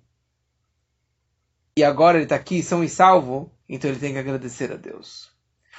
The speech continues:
Quais são essas quatro pessoas que precisam fazer essa brachá de Hagomel? Então, a pessoa que cruzou o mar,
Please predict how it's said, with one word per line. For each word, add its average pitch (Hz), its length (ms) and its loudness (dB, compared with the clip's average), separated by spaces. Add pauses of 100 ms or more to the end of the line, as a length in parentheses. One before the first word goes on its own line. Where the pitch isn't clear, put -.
(140)
Quais 330 260 6
são 277 140 -2
essas 214 220 -4
quatro 208 380 4
pessoas 170 800 0 (360)
que 165 140 0
precisam 180 500 0
fazer 190 360 2
essa 175 240 4
brachá - 420 2
de 156 240 -4
Hagomel? 165 1000 4 (1120)
Então, 220 180 8
a 208 60 6
pessoa 208 760 6 (380)
que 202 520 0 (420)
cruzou 196 480 6
o 202 40 6
mar, 185 440 6